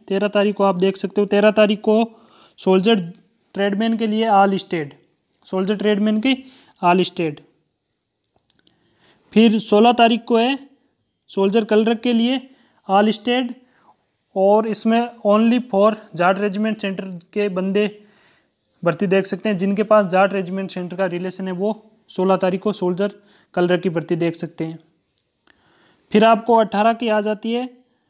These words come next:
म्यूजिशियन की, म्यूजिशियन की है, ट्रेड म्यूजिशियन की ओपन है यहाँ पे।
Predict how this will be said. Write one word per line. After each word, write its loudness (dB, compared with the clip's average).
म्यूजिशियन 0
की, -6
म्यूजिशियन 0
की 4
है, 4
ट्रेड 0
म्यूजिशियन -2
की 0
ओपन 2
है -8
यहाँ -4
पे। -6